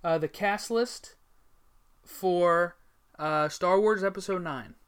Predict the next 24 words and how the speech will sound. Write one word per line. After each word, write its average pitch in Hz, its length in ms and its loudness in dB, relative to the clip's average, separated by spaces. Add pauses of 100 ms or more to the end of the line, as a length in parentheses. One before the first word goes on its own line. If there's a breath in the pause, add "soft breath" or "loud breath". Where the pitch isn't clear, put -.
(1200 soft breath)
So, 170 320 2
Star 208 200 2
Wars 247 200 4
Episode 214 320 -2
nine 214 260 0
will 202 80 2
begin 175 380 -2
filming 208 480 -2
at 156 160 -2
London's 185 400 0
Pinewood 196 420 -4
Studios 175 540 -2
on 139 180 -4
August 175 380 -2
first, 165 340 -4
twenty 165 240 -6
eighteen. 135 460 -8
This 123 120 -12
is 143 120 -12
from 135 180 -10
Star 131 240 -4
Wars 127 220 -8
dot 120 180 -12
com. - 160 -16